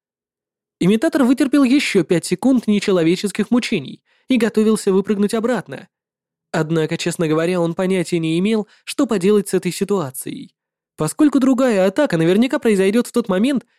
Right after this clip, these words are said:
когда он появится перед этой психованной женщиной. Но, вопреки всему, он отказался сдаться. Бокси зашел так далеко, пройдя через столько препятствий,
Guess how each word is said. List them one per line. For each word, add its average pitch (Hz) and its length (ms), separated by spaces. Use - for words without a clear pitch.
когда 202 260
он 262 140
появится 208 460
перед 202 220
этой 202 200
психованной 185 600
женщиной. 160 600
Но, 160 160
вопреки 240 340
всему, 233 520
он 196 220
отказался 180 580
сдаться. 165 580
Бокси 170 520
зашел 208 460
так 214 300
далеко, 185 560
пройдя 208 340
через 254 300
столько 302 400
препятствий, 226 760